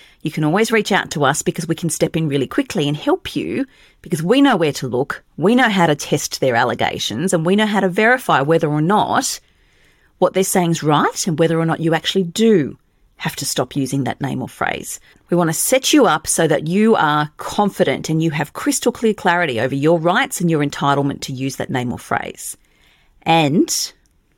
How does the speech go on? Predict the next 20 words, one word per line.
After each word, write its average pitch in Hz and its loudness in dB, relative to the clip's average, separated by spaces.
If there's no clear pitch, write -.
you 143 -4
guessed 190 0
it, - 2
you 160 0
know 147 2
where 147 2
I'm 147 2
going 151 0
next. - -6
If - -2
you're 226 4
using 170 2
a 147 2
name 143 0
or 180 0
phrase, - -6
and 151 0
if 151 0
it's - -10
unique, 160 -2